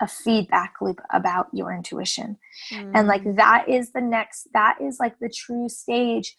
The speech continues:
Speaker 1: where self-trust and self-confidence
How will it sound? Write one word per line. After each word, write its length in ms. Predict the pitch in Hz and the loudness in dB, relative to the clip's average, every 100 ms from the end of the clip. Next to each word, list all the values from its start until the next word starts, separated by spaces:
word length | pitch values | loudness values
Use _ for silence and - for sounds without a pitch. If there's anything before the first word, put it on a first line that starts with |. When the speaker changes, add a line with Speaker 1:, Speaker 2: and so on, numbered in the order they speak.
| _ _ | _ _
Speaker 1:
where 540 | - 220 208 202 202 202 _ _ _ _ | -4 -2 0 0 -2 -8 _ _ _ _
self-trust 1300 | - - 240 247 - - 233 220 185 - - _ _ _ _ - | -6 4 6 6 -2 -8 -2 -2 -2 -8 -20 _ _ _ _ -8
and 180 | 226 214 | -8 -8
self-confidence 1200 | - 220 220 - 226 220 214 202 190 190 - | -4 -4 -4 -6 -4 -4 -8 -10 -12 -16 -20